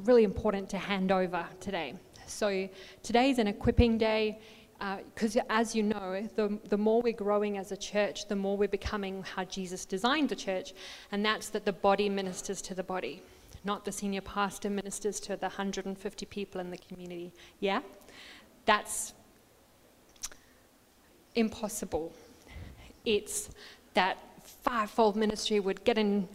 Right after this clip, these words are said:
around a, a community and lead a church and equip them, equip them to be teachers and evangelists and lovers of people and lovers of God.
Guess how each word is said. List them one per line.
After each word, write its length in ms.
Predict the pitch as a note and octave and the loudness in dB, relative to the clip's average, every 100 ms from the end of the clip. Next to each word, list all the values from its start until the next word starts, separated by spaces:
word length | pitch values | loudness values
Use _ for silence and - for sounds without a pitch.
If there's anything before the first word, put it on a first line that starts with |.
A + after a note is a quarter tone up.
| - - - | -16 -10 0
around 400 | A3+ A#3 A#3 G#3+ | 4 6 6 4
a, 60 | G#3 | 2
a 60 | - | -6
community 480 | - - A#3 A3 G#3+ | 0 4 6 6 4
and 120 | G3 | 6
lead 220 | G#3 A3+ | 4 6
a 60 | G#3+ | 6
church 560 | A3 G3+ G#3 G3 - - | 4 2 4 4 0 -4
and 200 | - G3+ | 0 0
equip 520 | - - - A#3 A#3 | -2 -4 2 2 0
them, 200 | G#3 F3+ E3+ | -6 -6 -8
equip 340 | - - B3+ B3+ | -12 2 2 4
them 160 | A3+ | 0
to 120 | G#3 - | 0 -4
be 100 | G3+ | -4
teachers 640 | - - B3+ - A#3 F#3+ | -4 -4 -6 -4 -2 -2
and 160 | F#3+ F#3 | -2 -4
evangelists 800 | F#3+ G#3 B3+ G#3+ G#3 G3+ - - | -4 -2 0 0 0 0 -4 -10
and 180 | F#3+ F3+ - - - - - | -8 -8 -12 -16 -16 -18 -6
lovers 460 | C4 D4 C4+ C4+ | 2 6 8 10
of 100 | B3 | 10
people 340 | B3 A#3+ A#3+ A3 | 8 0 4 2
and 140 | G#3+ | 4
lovers 280 | C4 C4+ B3+ | 2 2 0
of 120 | G#3+ | 0
God. 460 | B3 A#3+ B3 A3+ | 2 4 4 2